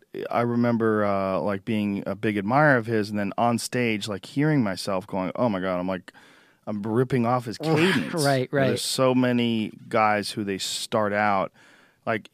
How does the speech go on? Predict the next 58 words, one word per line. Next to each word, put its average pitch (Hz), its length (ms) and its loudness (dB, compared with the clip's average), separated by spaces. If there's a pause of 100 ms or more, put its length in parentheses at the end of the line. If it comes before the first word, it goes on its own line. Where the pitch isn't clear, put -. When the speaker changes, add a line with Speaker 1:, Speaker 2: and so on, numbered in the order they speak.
(100)
Speaker 1:
I - 20 -10
mean, 156 160 4
this 175 220 4
was 110 100 -4
like, 90 320 -6
I 101 100 -4
was 92 260 -10 (240)
essentially 98 500 -6
an 82 80 -6
open 87 280 -8
micer. 85 400 -12
I - 40 -12
was, - 120 -14
like, 85 160 -12
a 85 60 -12
year 90 460 -8
into 90 240 -12
my 90 120 -8
comedy 87 380 -10
career, 85 400 -14
or 85 40 -12
Speaker 2:
Mm-hmm. 135 180 0
Speaker 1:
somewhere 98 380 -4
around 90 320 -8
there, 82 240 -12 (360)
and, 110 320 2
uh, 101 220 2
I 104 80 0
realized 104 520 0
it. 92 200 -4
But 104 200 -4 (280)
I 110 100 -2
see - 340 0
it 123 60 2
all 117 140 2
the 104 60 -4
time. 117 500 -2
There's 92 260 -10
a - 80 -8
lot 101 280 -2
of, 98 40 0
like, 95 220 -2 (460)
there's 110 180 -4
a 117 40 -4
lot 110 180 0
of 98 100 -6
Dave 107 220 -4
Attell 107 540 -4
clones 107 500 -2
out 104 240 -2
there, 104 300 -2
and 104 100 -2
there 104 80 -2
was 101 100 -8
a 101 60 -6
few 113 220 -4
Dane 104 400 -4
Cook 113 260 -4